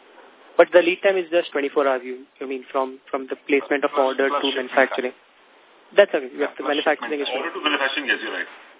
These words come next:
Speaker 1: So, uh, I mean, uh, so it doesn't increase complexity in a way or doesn't disrupt the usual manufacturing
Speaker 2: No, it
Speaker 1: operation
Speaker 2: doesn't
Speaker 1: then?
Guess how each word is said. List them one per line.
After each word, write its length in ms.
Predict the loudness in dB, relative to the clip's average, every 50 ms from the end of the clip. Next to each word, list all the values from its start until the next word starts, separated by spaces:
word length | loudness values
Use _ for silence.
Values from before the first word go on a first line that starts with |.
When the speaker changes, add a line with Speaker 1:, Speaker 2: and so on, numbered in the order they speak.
| _ _ _ _ -20 -20 _ _ _ _ _ _ -20 -20 -20 -18 -14 -14 -2 4
Speaker 1:
So, 120 | 4 4 6 4
uh, 300 | 2 2 2 2 0 0 0
I 80 | 2 2
mean, 180 | 2 0 -2 -8 -16 -18 -18 -18 -20 -20 _ _ -18
uh, 60 | -16 -14 -12 -12 -10 -10 -12 -14 -14 _ 2
so 60 | 4 4
it 100 | 6 8
doesn't 360 | 6 6 6 6 2 2 0
increase 480 | -6 -6 -8 -8 -6 -4 -2 -2 -2 -2
complexity 680 | -4 -6 -6 -4 -4 -4 -4 -4 -6 -6 -4 -2 -2 -2
in 100 | -2 -4
a 100 | -4 -2
way 160 | 0 0 0
or 160 | 0 0 -2
doesn't 400 | -2 -6 -8 -6 -6 -8 -8 -8
disrupt 480 | -8 -8 -8 -8 -6 -2 -2 -2 -2 -4 -14 -8
the 300 | -6 -4 -4 -4 -6 -8 -12 -16 -20 -20 _ _ _ -6
usual 340 | -2 -2 0 2 2 0 0
manufacturing 540 | 0 -2 -4 -2 -2 -2 -2 -2 -4 -4 -4
Speaker 2:
No, 80 | -2
it 60 | -2
Speaker 1:
operation 240 | -2 -4 -4 -4 -2
Speaker 2:
doesn't 60 | 0 0
Speaker 1:
then? 80 | 0